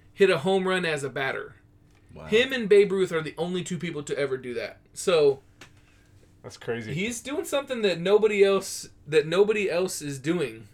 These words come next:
Speaker 3: In his second start, and this is, you know, his second start in the major leagues,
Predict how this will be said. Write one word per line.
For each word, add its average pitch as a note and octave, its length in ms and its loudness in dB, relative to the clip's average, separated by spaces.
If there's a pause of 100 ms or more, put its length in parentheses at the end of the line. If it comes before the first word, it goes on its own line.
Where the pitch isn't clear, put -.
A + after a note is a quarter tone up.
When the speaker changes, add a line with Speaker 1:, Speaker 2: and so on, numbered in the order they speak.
Speaker 3:
In B2+ 140 -4
his C3 140 0
second E3 420 0
start, C3 560 0 (400)
and B2+ 140 -2
this C#3+ 160 -4
is, C#3 240 -8 (140)
you A#2+ 120 -10
know, A2+ 260 -6
his B2 200 -6
second E3 340 -4
start C#3 400 0
in B2+ 100 -6
the B2+ 60 -8
major A#2+ 300 -4
leagues, A2+ 400 -8